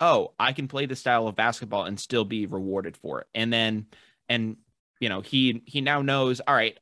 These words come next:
I don't need to be the Kyrie Irving of this team, but me,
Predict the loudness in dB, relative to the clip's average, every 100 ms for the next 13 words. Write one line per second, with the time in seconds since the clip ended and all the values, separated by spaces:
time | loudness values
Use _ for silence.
0 | -4 -4 -4 -6 -4 -4 -4 0 2 2
1 | 2 0 -2 -8 -12 -12 -10 -10 -12 -20
2 | _ -2 -2 -4